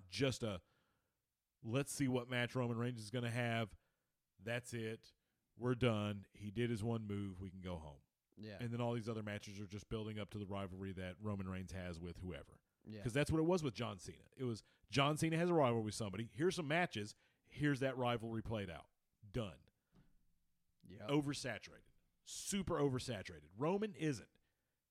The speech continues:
Speaker 1: Everybody else is getting a slice of that pie. So, um, but other than that, man, dude, yeah,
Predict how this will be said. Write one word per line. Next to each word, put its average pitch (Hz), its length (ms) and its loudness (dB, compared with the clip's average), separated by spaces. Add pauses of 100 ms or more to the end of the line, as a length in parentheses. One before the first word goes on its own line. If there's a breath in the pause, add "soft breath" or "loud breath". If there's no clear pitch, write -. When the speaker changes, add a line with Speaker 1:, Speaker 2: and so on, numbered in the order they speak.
(140)
Speaker 1:
Everybody 165 400 2
else 143 180 0
is 120 80 -8
getting 123 200 -2
a 113 40 -4
slice 117 340 -2
of 113 80 -2
that 101 180 -4
pie. 95 300 -6 (1080)
So, 92 360 0 (640 soft breath)
um, 107 340 2 (420)
but 143 200 2
other 170 240 2
than 120 220 -2
that, 135 260 0
man, 113 220 2
dude, 120 300 6
yeah, 135 220 2